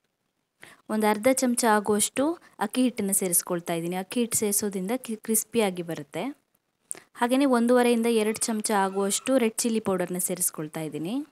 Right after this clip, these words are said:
ಅರ್ಧ ಚಮಚ ಆಗುವಷ್ಟು ಧನಿಯಾ ಪುಡಿ,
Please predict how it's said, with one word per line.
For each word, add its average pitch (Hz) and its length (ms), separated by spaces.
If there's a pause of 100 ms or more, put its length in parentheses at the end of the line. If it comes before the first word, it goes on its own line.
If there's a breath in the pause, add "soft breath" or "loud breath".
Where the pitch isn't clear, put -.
(1300)
ಅರ್ಧ 214 240
ಚಮಚ 226 320
ಆಗುವಷ್ಟು 214 440
ಧನಿಯಾ 190 340
ಪುಡಿ, 190 440